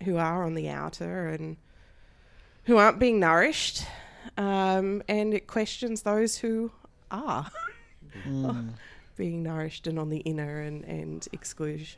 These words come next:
Speaker 1: exclusionary.
Speaker 2: And sometimes it results in some pretty awful tweets.
Speaker 1: Some, oh, I, mm, really bad that I, I remember I copied and pasted them all onto a, a sheet just so I didn't have to,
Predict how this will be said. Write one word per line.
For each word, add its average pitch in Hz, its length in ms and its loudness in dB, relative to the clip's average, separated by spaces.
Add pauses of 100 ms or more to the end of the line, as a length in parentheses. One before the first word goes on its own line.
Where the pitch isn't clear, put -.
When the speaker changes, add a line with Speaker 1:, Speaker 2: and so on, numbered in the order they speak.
Speaker 1:
exclusionary. 180 680 -6 (420)
Speaker 2:
And 117 160 -8
sometimes 120 540 -6
it 123 140 -8 (100)
results 123 480 -4
in 120 240 -6 (360)
some 123 220 -8
pretty 139 240 -2
awful 135 240 -2
tweets. - 520 -8 (520)
Speaker 1:
Some, - 300 -10
oh, 196 200 -8 (180)
I, 180 140 -4 (380)
mm, 165 720 -4 (600)
really 170 400 4
bad 156 340 0
that 160 100 -6
I, 156 340 -2 (580)
I 202 100 6
remember 226 300 6
I 202 80 6
copied 220 360 0
and 202 120 2
pasted 160 440 -2
them 156 140 -2
all 147 380 -2
onto 156 380 -6
a, 151 280 -6
a 156 160 -8
sheet - 440 -8 (280)
just - 200 -6
so 165 200 -2
I 151 160 0
didn't 147 280 -8
have - 280 -8
to, 151 220 -2